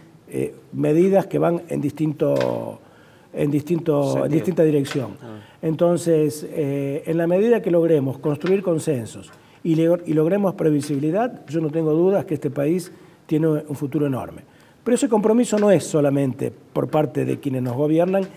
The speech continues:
Speaker 1: que de hecho tienen la principal responsabilidad, sino de cada uno de los actores que, eh, formamos parte de todo el entramado productivo y, bueno, y pensar, eh, en el país, en el país que queremos y en el país que realmente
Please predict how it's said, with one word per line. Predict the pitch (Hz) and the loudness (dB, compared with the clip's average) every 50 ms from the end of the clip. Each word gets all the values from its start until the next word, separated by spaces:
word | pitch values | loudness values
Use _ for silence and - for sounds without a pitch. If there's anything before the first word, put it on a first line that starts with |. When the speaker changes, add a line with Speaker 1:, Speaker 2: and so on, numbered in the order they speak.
| - - - | -20 -20 -10
Speaker 1:
que | - - 165 165 | 0 4 4 6
de | 165 170 | 6 4
hecho | 170 170 170 - | 2 2 0 0
tienen | 175 165 165 160 | 2 0 2 2
la | 147 135 | 0 -2
principal | 127 139 135 - 143 131 135 151 131 | -2 -6 -6 -4 -6 -4 -4 -4 -4
responsabilidad, | 127 - - 135 127 113 - 117 110 - - - - - - - - _ | -4 -6 -8 -10 -12 -12 -12 -14 -14 -14 -16 -18 -20 -20 -20 -20 -20 _
sino | _ - - 170 190 214 220 208 | _ -6 -2 2 4 4 4 2
de | 214 185 165 180 | 0 0 -2 0
cada | 175 - 254 240 240 | 2 2 2 2 4
uno | 233 247 247 240 233 233 233 - | 2 2 2 0 -2 -2 -6 -6
de | 156 160 | -4 0
los | 156 165 143 139 | 0 0 0 0
actores | - 156 151 147 - 220 240 247 302 302 - - - - - - - - _ _ _ - | -2 -4 -4 0 2 2 4 4 2 0 -2 -6 -14 -20 -20 -20 -20 -20 _ _ _ 2
que, | 170 160 160 170 165 - | 4 4 4 2 0 -4
eh, | - 151 131 - - - | -6 -6 -6 -6 -18 -16
formamos | - - 147 156 180 208 233 214 175 | -6 -2 0 2 4 4 2 2 -2
parte | - - 226 226 233 202 196 | 0 2 2 2 2 4 4
de | 170 160 | 2 2
todo | 151 - 254 240 | 4 6 4 4
el | 226 214 | 6 4
entramado | 190 160 165 156 170 185 185 180 | 0 -2 -2 0 0 0 0 0
productivo | 151 165 160 156 156 156 151 - 190 208 240 269 311 277 - - - - - - - | 0 0 0 0 0 0 -2 -2 -2 0 0 -2 -2 -4 -6 -12 -20 -20 -20 -10 -2
y, | 190 | 2
bueno, | 185 202 190 156 | 6 6 6 6
y | 156 147 | 4 2
pensar, | 147 175 175 165 175 220 247 247 285 254 - - | 2 0 0 2 2 2 2 2 0 -2 -4 -4
eh, | 180 160 151 147 143 139 131 123 - - - - _ _ _ _ | -2 0 0 0 0 -2 -4 -6 -8 -12 -20 -20 _ _ _ _
en | - - | -4 -2
el | 160 156 147 | 0 0 2
país, | 151 160 180 208 247 269 - - - - - - - - _ - _ - _ | 4 4 4 6 4 2 0 -4 -14 -16 -20 -20 -20 -20 _ -20 _ -20 _
en | - 135 135 | -8 -6 -6
el | 135 | -2
país | 131 156 175 175 | 2 2 2 2
que | 175 180 | 2 0
queremos | 147 160 165 185 202 233 254 254 | 0 2 2 2 4 2 2 2
y | 240 185 | 2 2
en | 160 | 2
el | 156 147 | 0 0
país | 127 143 147 170 180 | 0 2 2 2 2
que | 175 - | 2 0
realmente | 165 156 156 160 170 196 233 214 233 240 196 180 160 147 135 135 127 127 123 - | 0 2 2 2 2 0 0 2 2 2 4 4 4 2 2 -2 -4 -6 -10 -14